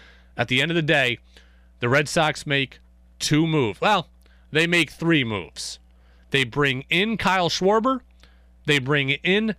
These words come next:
reliever Hansel Robles, and they bring in reliever Austin Davis while shipping out Michael Chavis. And I said all along I thought Chavis was a guy who's gonna be moved, although I'd like to think they could have gotten better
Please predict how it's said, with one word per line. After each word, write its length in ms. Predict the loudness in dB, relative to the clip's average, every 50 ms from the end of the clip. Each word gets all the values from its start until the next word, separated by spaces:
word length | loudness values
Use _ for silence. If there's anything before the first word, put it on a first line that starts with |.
| _ -2
reliever 460 | -2 0 2 2 0 0 0 0 0
Hansel 440 | 0 0 -2 -2 0 0 2 2 2
Robles, 640 | 2 2 2 2 2 2 2 2 2 0 -2 -6 -14 -16 -20 -20 -20 -10 -6
and 140 | -4 -2 0
they 180 | 2 2 2 0
bring 280 | -2 0 0 0 2
in 160 | 0 0 0 0
reliever 440 | 0 2 2 2 2 2 2 2
Austin 360 | 2 2 0 -2 -4 -6 -4 -2
Davis 440 | 0 0 0 0 0 -2 -4 -2
while 160 | 0 0 0 0
shipping 500 | -2 -2 -2 -2 0 0 -2 -2 -2 -8 _ -2
out 260 | 0 0 0 0 -4 -12 -20 -20 -20 -20 -20 _ -6
Michael 360 | 0 0 0 0 -2 -6 -6
Chavis. 500 | -4 -2 0 0 0 -2 -4 -10 -12 -8
And 80 | -4 -4
I 80 | -4
said 320 | -4 -4 -2 0 0 2 2
all 200 | 2 0 0 2
along 300 | 2 2 2 2 2 0
I 120 | -2 -2
thought 220 | 0 -2 -2 -2
Chavis 420 | -2 -2 -2 0 0 0 -4 -4 -6
was 100 | -6 -6
a 60 | -2
guy 240 | -2 0 0 0 0
who's 160 | -2 -4 -2
gonna 180 | -2 -2 0 0
be 140 | -2 -2
moved, 320 | 0 2 2 2 2 2 0
although 220 | 0 2 2 2
I'd 140 | 2 2 0
like 200 | 0 -2 -2 -4
to 80 | -8 -10
think 260 | -4 -4 -4 -2 -2
they 80 | -4
could 160 | -4 -2 -2 -2
have 60 | 0
gotten 260 | -2 -2 -4 -6 -6
better 340 | -2 0 2 2 2 0